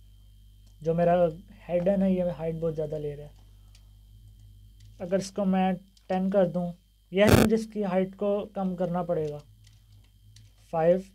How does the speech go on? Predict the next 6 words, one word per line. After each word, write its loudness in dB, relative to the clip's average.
sorry, -2
top -2
को -4
नहीं, -4
height -8
को। -10